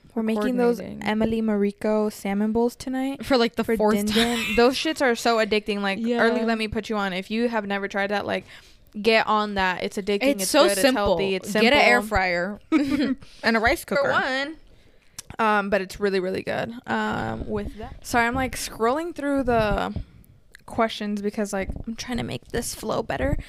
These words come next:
Speaker 1: Um, the next out-of-pocket question is, <laughs> what do y'all think about the supposed male loneliness epidemic?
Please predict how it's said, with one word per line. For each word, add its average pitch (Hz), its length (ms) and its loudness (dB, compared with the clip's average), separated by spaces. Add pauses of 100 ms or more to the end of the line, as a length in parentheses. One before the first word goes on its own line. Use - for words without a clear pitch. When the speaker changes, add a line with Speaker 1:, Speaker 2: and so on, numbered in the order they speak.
(420)
Speaker 1:
Um, 240 240 4
the 233 80 0
next 254 340 0
out-of-pocket 220 460 2
question 226 420 0
is, 214 420 0
<laughs> 135 80 -4
what 233 300 6
do 262 60 0
y'all 302 240 2
think 240 320 -2
about 220 320 0
the 220 100 -2
supposed 208 540 0
male 202 300 0
loneliness 202 640 -2 (100)
epidemic? 190 760 -4